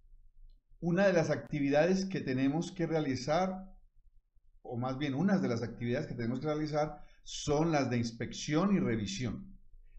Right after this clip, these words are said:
Entonces, hoy vamos a ver un poco, eh, más a profundidad este tema y sobre todo, eh, dándole una fundamentación y una explicación a lo que se debe hacer en estas tareas de esta fase que es bastante importante.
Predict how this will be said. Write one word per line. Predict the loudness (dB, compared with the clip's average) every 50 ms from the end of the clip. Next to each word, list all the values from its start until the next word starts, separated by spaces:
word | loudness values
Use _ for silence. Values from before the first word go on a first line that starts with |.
| -16 -14
Entonces, | -10 -4 0 2 2 4 4 6 6 6 6 4 2 -4 -4 0
hoy | 2 4 4 4
vamos | 4 2 2 2 2 0 -2 0
a | 0 0 2
ver | 2 2 2 0
un | 0 -2 -4 -4 -2
poco, | -2 -2 -2 -2 -4 -4 -4 -4 -4 -6 -12 -14 -16 -16 -20 -20 _
eh, | -6 -4 -2 0 0 0 -2 -2 -4 -4 -4 -6 -6 -6 -8 -10 -12 -14 -20 _ -20 -18 -16 -18 -18 _ -20 -20 _ -20 -18 -14 -14 -14 -12 -10 -6
más | -4 -2 -2 -2 -2
a | -4 -6 -6
profundidad | -6 -4 -2 0 0 2 2 2 2 2
este | 0 -2 -4 -6 -2
tema | 0 0 0 0 0 -2 -4 -6 -10 -14 -18 -18 -18 -16 -14 -12 -10 -8
y | -4 0 2 2 4
sobre | 4 4 4 4 2
todo, | 4 4 4 6 6 6 6 6 4 2 2
eh, | 0 0 0 0 0 0 -2 -2 -4 -4
dándole | -2 -2 0 2 2 2
una | 2 2 0 -2
fundamentación | -2 -2 -2 -2 -2 -2 -2 -2 -2 -2 -4 -4 -6 -4 -2 0 0 0 -2 -4 -10 -14 -18 _ _ _ _ _ -8
y | -4 -2
una | 0 0 0
explicación | 0 -2 -4 -6 -6 -4 -4 -4 -2 -2 0 0
a | 0 0
lo | 0 -2
que | -4 -4
se | -4 -2
debe | -2 0 0 0 0
hacer | -2 -2 -2 -2
en | -2 -2 -2
estas | -2 -4 -4 -4 -2 -2 -2 -4 -6 -10 -10 -4
tareas | -2 -2 -2 0 -2 0 0 -2 -2 -2
de | -4 -6
esta | -6 -6 -8 -8 -6
fase | -6 -8 -8 -8 -10
que | -12 -10 -10
es | -10 -8
bastante | -8 -10 -8 -8 -8 -8 -8 -8
importante. | -10 -10 -12 -14 -16 -16 -18 -20 -20 -20